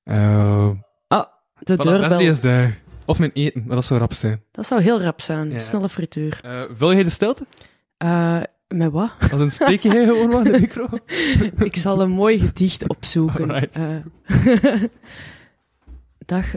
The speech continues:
Speaker 2: beste luisteraar. <laughs> Ik zal jullie even een mooi mopje zoeken.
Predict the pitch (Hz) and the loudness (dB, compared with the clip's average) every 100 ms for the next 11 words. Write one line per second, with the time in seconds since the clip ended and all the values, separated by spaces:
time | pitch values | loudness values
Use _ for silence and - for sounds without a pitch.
0 | 185 165 156 - 147 - 139 147 151 - | -2 -2 0 -2 -4 -6 -4 -2 -4 -4
1 | 151 147 151 160 165 - 180 - - _ | -4 -2 0 2 2 2 -2 -8 -18 _
2 | _ _ - - - - _ _ _ _ | _ _ -20 -20 -20 -20 _ _ _ _
3 | _ _ _ _ _ - - - 196 196 | _ _ _ _ _ -14 -8 -2 2 2
4 | 190 175 - 170 175 160 - 151 151 156 | 2 0 0 0 0 -2 -4 -4 -2 0
5 | 156 151 - _ 156 160 - 147 135 135 | 0 -2 -8 _ -4 -2 0 0 0 -4
6 | - 143 | -6 -8